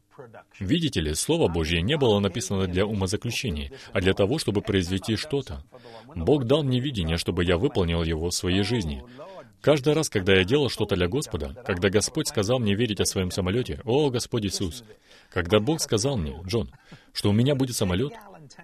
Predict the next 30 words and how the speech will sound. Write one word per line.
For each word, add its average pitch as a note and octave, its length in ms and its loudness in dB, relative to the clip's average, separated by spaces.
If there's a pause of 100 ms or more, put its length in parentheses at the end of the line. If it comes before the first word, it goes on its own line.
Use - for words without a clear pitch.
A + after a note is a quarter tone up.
(140)
дамы D3+ 300 2
и - 20 -4
господа, A2+ 380 -4
послушайте, G2+ 440 -2
у - 120 -6
меня G#2 240 2
была D3+ 180 0
Toyota A2+ 400 0
с D#2+ 60 -4
сорокалитровым F#2+ 760 0
баком. F2+ 380 -4 (320)
Литр B2+ 300 2
бензина A2 420 0
стоил F2 300 0
пятнадцать F2+ 480 -4
центов, G2+ 280 -2
и - 120 -4
я F#2 120 4
не F#2+ 100 2
мог F#2+ 180 2
заправить A#2+ 420 -2
её. C#2+ 220 -6 (300)
Это A#2 180 4
было C3+ 160 6
невозможно, C#3+ 540 0 (200)
но E2 140 -2
Бог F#2+ 240 2
повторял: A2 500 -2
«Это E2+ 280 0
выполнимо». F#2+ 540 2